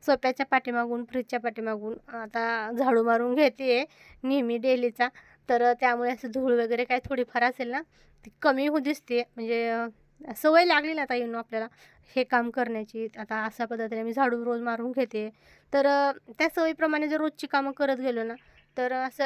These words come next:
एक्स्ट्रा असं एक दिवसच पूर्ण असं वेळ द्यायची, मग त्याला गरज पडत नाहीये. बघा, आपण एका दिवशी तर सगळं काम का-,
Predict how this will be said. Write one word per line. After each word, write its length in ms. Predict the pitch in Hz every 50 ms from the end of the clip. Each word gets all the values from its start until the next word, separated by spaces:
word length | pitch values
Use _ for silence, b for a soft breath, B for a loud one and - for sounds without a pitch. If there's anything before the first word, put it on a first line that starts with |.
| - - -
एक्स्ट्रा 440 | 277 320 - - - - 277 277 269
असं 280 | 262 247 - - 247 233 - - 208
एक 260 | 240 247 262 247 240
दिवसच 360 | 233 262 262 269 262 285 269 - - -
पूर्ण 240 | 285 277 254 262 254
असं 180 | 247 - 254
वेळ 200 | 240 254 254 254
द्यायची, 300 | 247 262 254 254 - 247
मग 80 | 247 247
त्याला 200 | 233 254 254 269
गरज 300 | 254 285 311 302 285 294
पडत 280 | - 269 233 226 220 233
नाहीये. 260 | 220 220 214 214 214 214 - - - - - - - - - - - - - 262
बघा, 200 | 302 311 302 330
आपण 240 | 302 294 - 302
एका 240 | 302 294 - 294 285
दिवशी 320 | 269 254 302 294 - 285 247
तर 80 | 285 269
सगळं 320 | 254 - 294 240 262 269
काम 260 | 269 - 269 254 254 254
का-, 220 | - 262 254